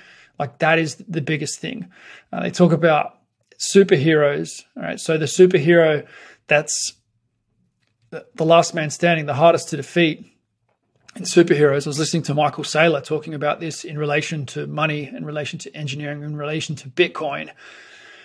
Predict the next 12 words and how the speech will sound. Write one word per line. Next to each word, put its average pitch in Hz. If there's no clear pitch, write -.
But -
the 165
thing 202
that 175
can't 170
be 156
broken, 156
the 160
superhero 170
that 143
can't 165
be 151